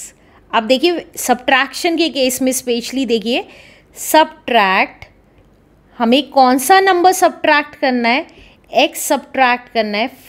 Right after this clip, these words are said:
from किस में से? माइनस थ्री upon four में से, जिससे कि हमें क्या मिल जाए? माइनस वन upon टू मिल जाए। अब इस स्टेटमेंट को देख के करिए, from के बाद वाली डिजिट पहले आती है,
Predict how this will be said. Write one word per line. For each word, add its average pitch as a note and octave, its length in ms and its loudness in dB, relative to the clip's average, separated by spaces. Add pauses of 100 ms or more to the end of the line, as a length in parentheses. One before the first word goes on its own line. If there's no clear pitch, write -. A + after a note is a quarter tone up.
from B3 600 2 (540)
किस C4 280 -4
में C#4 160 2
से? D4 400 -2 (340)
माइनस G#3+ 680 -2
थ्री D4+ 240 0
upon C#4+ 420 0 (140)
four A#3 240 2
में G#3+ 200 -4
से, B3 340 -2 (420)
जिससे B3 300 -4
कि B3+ 200 -4
हमें B3+ 260 0
क्या C4+ 240 2
मिल E4 180 0
जाए? G3+ 320 0
माइनस G3 540 -4
वन G3 240 -2
upon A3 460 -4
टू G#3 120 -4
मिल E3 160 -6
जाए। - 240 -20 (480)
अब C#4+ 220 0 (100)
इस F4+ 200 2 (140)
स्टेटमेंट E4 560 0
को E4+ 80 0
देख C#4 280 -2
के D4 100 0
करिए, F#3+ 280 -4 (180)
from B3 400 2
के E4+ 120 2
बाद A#3 380 2
वाली C#4+ 240 2
डिजिट C#4+ 480 -2 (640)
पहले G#3+ 500 0
आती - 460 -10
है, C#4 180 -4